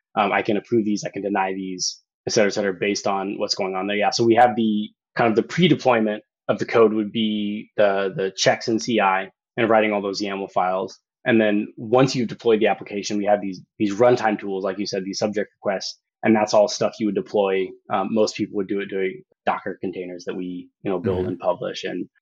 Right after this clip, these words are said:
Speaker 1: um, or you could just download and run it and run it directly, uh, pip install.
Speaker 2: Cool. Yeah. Okay. I-, interesting. So basically, there's a web app that you log into, and you can either self-toast it or that can be yours, and
Speaker 1: Correct.
Speaker 2: and then it, it goes and does its magic a-, at that
Speaker 1: Mm-hmm.
Speaker 2: part.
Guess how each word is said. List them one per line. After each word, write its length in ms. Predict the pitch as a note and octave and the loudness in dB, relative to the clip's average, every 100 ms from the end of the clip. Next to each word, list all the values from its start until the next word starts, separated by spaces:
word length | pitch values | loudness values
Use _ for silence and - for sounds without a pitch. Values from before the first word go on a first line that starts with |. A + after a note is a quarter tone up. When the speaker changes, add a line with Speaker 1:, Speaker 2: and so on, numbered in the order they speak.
| - | -2
Speaker 1:
um, 140 | G#2 A2+ | 0 6
or 140 | A#2 | 6
you 60 | G#2 | 6
could 160 | G#2 | 0
just 160 | G2 - | -6 -2
download 320 | G2 G2 F#2+ | -2 -2 -4
and 140 | G2 F#2+ | -4 -6
run 120 | F#2 | -6
it 120 | - _ _ G#2+ | -8 _ _ -6
and 100 | G2 | -4
run 140 | F#2+ | -4
it 100 | G2+ | -4
directly, 420 | F#2+ G2 - F#2 _ _ C#3+ | -6 -6 -8 -14 _ _ -6
uh, 120 | G2+ | -2
pip 200 | - G2 | -2 -2
install. 260 | F#2+ - G#2+ | -6 -6 -6
Speaker 2:
Cool. 180 | F#2+ - _ B2 | -8 -10 _ -2
Yeah. 200 | G#2+ - _ _ C3 | -2 -2 _ _ -4
Okay. 320 | B2+ A#2+ C#3+ C3 | -2 -2 -4 -10
I-, 100 | A2 - | -12 -8
interesting. 640 | G2+ G2 F2+ - F#2+ F#2+ | -6 -4 -6 -6 -8 -6
So 460 | - G#2 G2+ F#2+ F#2 _ _ G2 F#2+ - | -2 0 0 -2 -6 _ _ -14 -8 -2
basically, 380 | G#2 G2+ A2 F#2+ | -2 -2 -4 -2
there's 260 | A2+ G#2+ | 0 0
a 80 | G2 | -2
web 300 | G2 G2+ F2 | 0 -2 -2
app 240 | E2+ E2+ | -4 -4
that 180 | - - | -6 -8
you 80 | F#2 | -8
log 260 | F2 F2 F2+ | -6 -6 -6
into, 340 | F#2 - F#2 | -10 -8 -6
and 100 | F2 F2+ | -6 -8
you 80 | |
can 120 | F2 F#2+ | -12 -10
either 220 | F#2+ F2 | -8 -6
self-toast 600 | - D#2+ - F2 - F#2 | -4 -6 -6 -8 -8 -8
it 140 | E2+ | -6
or 340 | E2+ E2+ E2+ D2+ | -6 -6 -6 -6
that 180 | E2 D#2+ | -6 -6
can 120 | E2 | -10
be 80 | E2 | -8
yours, 340 | E2 E2 D#2 | -6 -6 -8
and 200 | D#2 D2 - _ - | -10 -14 -18 _ 0
Speaker 1:
Correct. 220 | F2+ - | 0 -2
Speaker 2:
and 80 | F2+ | -8
then 100 | E2+ | -8
it, 160 | D#2+ - _ | -8 -14 _
it 100 | F#2 | -6
goes 240 | F#2+ E2 E2 | -4 -4 -4
and 80 | |
does 140 | D#2 E2 | -8 -10
its 160 | - | -12
magic 420 | F2 D2+ D2 - _ - | -12 -12 -14 -20 _ -12
a-, 140 | - F#2+ | -8 -6
at 100 | - | -2
that 120 | E2 | 4
Speaker 1:
Mm-hmm. 120 | B2 | 4
Speaker 2:
part. 160 | G#3+ | 2